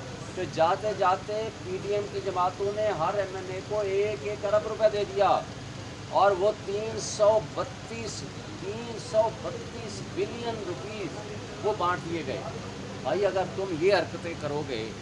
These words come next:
इस मुल्क की जड़ों को खोखला करोगे, इस मुल्क को डिफॉल्ट के करीब पहुंचा दोगे। और चीनी को इन्होंने एक्सपोर्ट किया एक सौ दस रुपये,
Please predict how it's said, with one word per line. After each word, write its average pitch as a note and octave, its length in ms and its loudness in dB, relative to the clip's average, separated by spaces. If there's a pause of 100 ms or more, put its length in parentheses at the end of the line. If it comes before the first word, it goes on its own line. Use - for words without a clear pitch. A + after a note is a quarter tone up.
इस G3 220 -4
मुल्क E3+ 300 -2
की F3 240 -6 (120)
जड़ों G3+ 240 2
को G#3 160 0
खोखला D#3 420 0
करोगे, C3+ 460 -4 (360)
इस G3+ 180 -2
मुल्क G#3+ 260 0
को G3+ 80 0
डिफॉल्ट E3 540 2
के G3+ 80 -2
करीब E3+ 340 -4
पहुंचा D3+ 340 -2
दोगे। A#2+ 360 -6 (500)
और F#3 140 4
चीनी G#3+ 560 -2
को F3+ 480 0 (300)
इन्होंने G#3 300 2
एक्सपोर्ट G#3+ 500 -2
किया A3 500 2 (400)
एक G3+ 160 0
सौ B3 160 -4 (100)
दस B3 180 2
रुपये, G3+ 340 -2